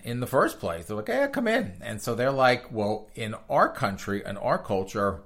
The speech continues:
a man can have sex with a twelve-year-old girl and marry her and just bang her all day because that's, that's fine. And if it's against your laws, it sucks to be you. We're just gonna keep, we're just gonna keep doing it." <sighs> Man. And before,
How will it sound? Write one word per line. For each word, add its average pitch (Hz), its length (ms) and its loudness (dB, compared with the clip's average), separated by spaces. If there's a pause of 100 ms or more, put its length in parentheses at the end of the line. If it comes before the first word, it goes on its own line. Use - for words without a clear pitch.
(460)
a 117 80 2
man 190 340 2
can 135 180 -2
have 123 240 -2
sex 240 320 0
with 113 120 -8
a 107 60 -2
twelve-year-old 98 600 0
girl 101 260 -2
and 104 100 0
marry 151 360 0
her 92 140 -2
and 98 180 -4
just 98 200 -10
bang 123 220 -2
her 117 160 0
all 101 120 2
day 82 200 -6
because 98 300 -8
that's, - 360 0
that's - 280 -4
fine. 113 480 6
And 107 180 -4
if 101 160 -6
it's 95 140 -12
against 110 300 -4
your 143 120 2
laws, 98 520 0
it - 180 -8
sucks - 340 -2
to - 80 -10
be 107 80 -2
you. 98 220 -2
We're 107 180 -2
just 107 160 -8
gonna 101 160 -2
keep, 90 320 -8 (160)
we're 107 180 -6
just 104 160 -6
gonna 98 140 -4
keep 85 260 -8
doing 127 280 4
it." - 120 -10 (1700)
<sighs> - 40 -4
Man. - 1160 -6 (440)
And 113 180 4
before, 160 580 6